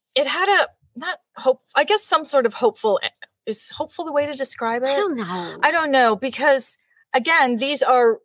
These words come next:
Speaker 1: real
Speaker 2: Yeah.
Speaker 1: people,
Speaker 2: Mm-hmm.
Speaker 1: real historical, um, rulers. And so you're dealing with facts that have been, um, romanticized and fictionalized.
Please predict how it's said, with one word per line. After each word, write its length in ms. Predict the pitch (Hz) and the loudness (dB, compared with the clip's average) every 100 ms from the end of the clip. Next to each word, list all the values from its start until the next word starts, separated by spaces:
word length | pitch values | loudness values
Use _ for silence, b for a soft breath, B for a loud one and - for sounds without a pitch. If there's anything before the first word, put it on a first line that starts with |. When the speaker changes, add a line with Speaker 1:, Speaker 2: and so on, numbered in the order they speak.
| _ | _
Speaker 1:
real 760 | 202 196 233 254 254 262 285 262 | -12 -6 0 2 4 4 2 2
Speaker 2:
Yeah. 200 | 294 269 - _ _ | -2 -2 -6 _ _
Speaker 1:
people, 600 | - 254 240 180 170 240 - - | -10 -8 -2 0 0 -2 -6 -8
Speaker 2:
Mm-hmm. 240 | 277 277 330 - - | -4 -4 -6 -12 -4
Speaker 1:
real 220 | 226 254 | 2 2
historical, 1200 | 269 262 - 240 226 226 220 214 196 190 190 - - | 0 -6 -2 0 2 0 -2 2 4 4 2 -2 -2
um, 360 | 185 180 180 190 | -2 -2 -6 -8
rulers. 800 | 196 233 247 202 151 156 160 - | 0 2 4 2 0 -2 -6 -6
And 180 | 202 190 | -6 -4
so 120 | - | -2
you're 200 | 247 208 | -2 -2
dealing 340 | 190 233 247 226 | -2 0 0 2
with 140 | 185 | -2
facts 580 | - - 208 175 165 - | -2 0 2 2 0 -4
that 200 | - 180 | -2 0
have 240 | 196 170 - | 0 -4 -2
been, 480 | 175 170 165 165 - 180 | 2 2 0 -6 -8 -4
um, 360 | 165 156 160 - b _ | -2 -2 -8 -18 b _
romanticized 760 | 190 185 175 175 170 175 160 156 | 0 2 0 -2 -2 2 2 0
and 80 | 170 | -6
fictionalized. 960 | - - 190 170 156 156 156 156 - | -6 -6 -4 -2 0 2 0 -4 -8